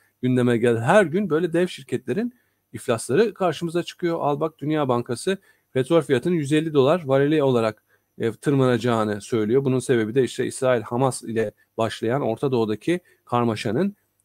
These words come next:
e, bu şeyi etkileyeceğini söylüyor ki bu ne anlama gelir? Bu da enflasyonla mücadele eden dünyada ve bunun uğruna faizleri yükselterek ve sıkı para politikasına geçerek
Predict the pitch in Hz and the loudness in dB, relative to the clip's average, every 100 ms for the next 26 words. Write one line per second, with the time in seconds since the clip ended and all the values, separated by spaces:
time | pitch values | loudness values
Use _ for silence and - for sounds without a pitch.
0 | - 110 107 107 107 107 135 131 - - | -6 -2 0 0 0 0 2 0 -2 -6
1 | 123 165 147 147 135 135 180 - 185 226 | -2 0 -2 0 0 2 -2 -2 -2 -2
2 | - 120 127 180 233 202 151 131 117 135 | -6 -8 -2 0 0 0 2 0 0 -2
3 | 254 - _ - - _ 107 120 185 220 | -2 -8 _ -20 -20 _ -4 2 2 2
4 | - - 113 127 123 180 190 160 135 131 | -2 -6 -4 -2 -2 0 2 2 2 2
5 | 127 151 185 175 185 147 135 113 104 113 | 2 2 4 4 2 2 2 2 0 -2
6 | 151 120 120 131 190 139 131 123 131 190 | -2 -2 0 0 0 2 2 2 0 -2
7 | - _ _ - 113 139 160 - 123 120 | -8 _ _ -4 0 0 -2 -6 -2 0
8 | 120 143 156 - 139 135 147 135 - - | 2 2 -2 0 0 4 2 2 -4 -8
9 | 107 - 143 135 139 135 117 - 110 131 | -8 -10 -2 2 2 2 -2 -4 -4 -2
10 | 147 131 - 131 190 | -2 -2 0 0 0